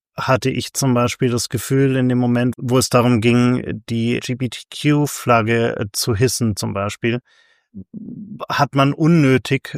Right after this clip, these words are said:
also man kann das natürlich vielleicht so verargumentieren aus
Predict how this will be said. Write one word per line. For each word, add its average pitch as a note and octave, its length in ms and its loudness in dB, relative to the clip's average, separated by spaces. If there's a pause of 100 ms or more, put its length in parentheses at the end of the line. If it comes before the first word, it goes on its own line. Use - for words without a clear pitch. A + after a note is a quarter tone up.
(100)
also A#2 240 0 (300)
man A#2+ 180 0
kann D3+ 240 0
das C3+ 140 0
natürlich B2 420 0 (120)
vielleicht C3 360 -2
so B2+ 160 -2
verargumentieren C3 920 0
aus A#2 340 -4